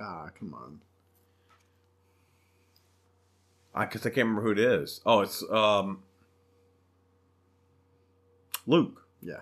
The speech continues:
Speaker 2: Yeah, Luke. I was, I was thinking it might be Han for a second, but
Speaker 1: No.
Speaker 2: okay. All right, this one might be a little bit tougher than that one.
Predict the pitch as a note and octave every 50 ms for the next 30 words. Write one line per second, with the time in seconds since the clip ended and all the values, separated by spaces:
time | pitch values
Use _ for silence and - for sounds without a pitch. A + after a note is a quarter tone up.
0 | - - F#2+ F#2 F2+ E2+ F2+ F2+ E2+ - - _ - - A2+ A2+ - - - B2+
1 | A#2+ - E3+ F3+ E3 C3 B2 A#2+ A#2 A2 G2 - A#2 A#2+ A#2 G2+ - E2 D#2 -
2 | - - - - - _ - - - G#2+ G#2 - - - _ _ _ - - -
3 | _ _ _ _ _ _ _ _ _ _ _ _ _ _ _ _ - D2+ F2+ F2
4 | E2 F#2+ G2 - A#2 G#2+ G2+ G2+ F#2+ F2 F#2 F2 E2+ E2 E2 D#2+ - - F#2 D#2
5 | D2 - C#2 C2+ - _ _ _ _ _ _ _ _ _ - - - - E2 E2+
6 | F2 E2 E2 D#2+ D2 B1+ D2+ D2+ D#2+ -